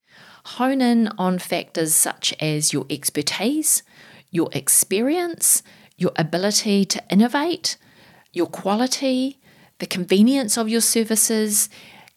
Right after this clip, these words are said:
and the specialized knowledge that you bring to the table. All of those factors add to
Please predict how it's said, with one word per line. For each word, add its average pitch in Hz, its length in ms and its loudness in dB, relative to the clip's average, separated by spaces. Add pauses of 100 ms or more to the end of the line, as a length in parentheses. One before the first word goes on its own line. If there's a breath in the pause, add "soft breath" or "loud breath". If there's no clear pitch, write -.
and 254 260 2
the 247 140 2
specialized 320 720 2
knowledge 196 560 4
that 180 200 -2
you 196 200 2
bring 180 540 2
to - 140 -2
the 165 80 -2
table. - 560 -6 (880 soft breath)
All 311 280 6
of 381 160 2
those 262 280 4
factors 151 920 -2 (340 soft breath)
add 226 440 4 (140)
to 196 460 2